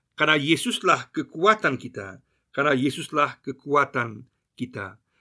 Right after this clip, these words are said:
Dalam pasal empat ayat tiga belas, Paulus menulis bahwa segala perkara dapat kutanggung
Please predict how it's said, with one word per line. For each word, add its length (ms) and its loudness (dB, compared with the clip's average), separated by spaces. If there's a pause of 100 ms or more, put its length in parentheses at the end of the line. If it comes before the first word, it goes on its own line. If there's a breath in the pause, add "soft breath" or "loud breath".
(120)
Dalam 240 -4
pasal 320 -2
empat 400 2
ayat 80 -8
tiga 240 -2
belas, 480 2
Paulus 320 0
menulis 320 0
bahwa 480 0
segala 480 2
perkara 320 6
dapat 320 4
kutanggung 720 4